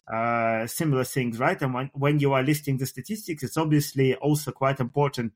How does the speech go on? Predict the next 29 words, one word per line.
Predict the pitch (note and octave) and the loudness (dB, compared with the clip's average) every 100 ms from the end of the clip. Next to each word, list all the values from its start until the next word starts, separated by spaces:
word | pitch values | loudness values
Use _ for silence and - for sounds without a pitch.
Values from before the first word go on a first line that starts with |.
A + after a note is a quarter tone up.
| - | -2
to, | C3 B2 B2+ A#2+ - _ _ _ | 0 2 0 -2 -6 _ _ _
uh, | A#2 A#2 | 0 0
showcase | A2 - D#3 D3 C#3 B2 A#2+ | 0 -2 -2 2 0 0 0
the, | B2 A#2+ A#2 A#2 A2 - | 2 2 2 0 -2 -4
uh, | A#2 A2+ A2 A2+ G#2+ _ _ _ _ _ _ _ _ _ _ - | -2 0 -2 -4 -12 _ _ _ _ _ _ _ _ _ _ 0
resources | C#3+ C#3 D#3 D3 B2 A2 | 2 4 2 0 -6 -6
from | - A2+ | -6 -4
which | A#2 B2+ B2 | -4 -4 -6
you | |
have | - A2+ G#2 - | -4 -4 -4 -10
obtained | - C3+ C3 A2+ | -4 -2 0 -2
the | G#2+ | -4
data | G#2 A2 G#2+ | -4 -4 -6
from, | G2 G#2+ G2+ | -10 -8 -2
right? | B2 C#3+ | 0 -2
So | - | -4
maybe | A2 C3 A#2 | -4 -2 -2
it | A2+ A#2+ | -2 -2
is, | A2 - - - _ _ | -4 -8 -16 -20 _ _
uh, | - A2 G#2 C3 | -2 0 0 -2
a | |
report | B2+ A#2+ C#3 C#3 B2+ G#2+ | -2 0 2 2 2 -2
by | A2+ A2+ A2+ A2 - | 0 2 0 -2 -6
a | G#2+ | -6
consulting | A2+ G#2+ B2+ C3 A2+ | -8 -2 -2 -2 -6
firm, | - A2+ G#2+ G#2+ | -4 -4 -2 -2
maybe | A#2+ G#2+ A2+ A2 G2 | -2 2 2 2 -2
it's, | G#2 - - A2 | -4 -6 -8 -6
um, | G#2 G2+ G2 G#2 | -4 -2 -2 -6